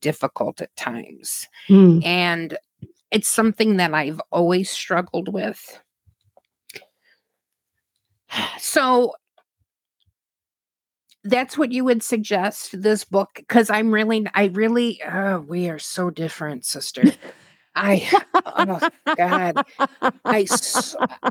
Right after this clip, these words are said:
Speaker 1: I so don't do self-help books. I mean, I start to read it, I'm
Speaker 2: <clears throat>
Speaker 1: like, "Oh my God, isn't there a cheat sheet for this?"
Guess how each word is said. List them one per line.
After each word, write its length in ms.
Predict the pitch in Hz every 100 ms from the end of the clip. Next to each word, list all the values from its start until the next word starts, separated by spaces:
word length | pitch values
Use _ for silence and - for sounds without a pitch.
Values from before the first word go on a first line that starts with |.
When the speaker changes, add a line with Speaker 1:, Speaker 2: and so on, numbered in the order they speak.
| - - - _ 254 -
Speaker 1:
I 180 | 202 208
so 420 | - - 240 233
don't 320 | 220 220 202
do 160 | 196 180
self-help 720 | - 196 180 170 - 185 175
books. 580 | - 117 - - - - - 196
I 100 | 202
mean, 320 | 196 190 185
I 220 | 180 196
start 500 | 190 - - 226 233 -
to 100 | 220
read 240 | 214 277
it, 120 | 269
I'm 160 | 247 196
Speaker 2:
<clears throat> 120 | 180
Speaker 1:
like, 160 | 175 - - -
"Oh 800 | 240 254 247 247 240 208 185
my 260 | 202 180 175
God, 720 | 165 180 196 202 202 190 180
isn't 420 | 139 190 202 220 -
there 180 | 226
a 120 | 233 214
cheat 400 | - 247 240 -
sheet 380 | - 262 247
for 160 | 185 240
this?" 520 | 254 269 269 - -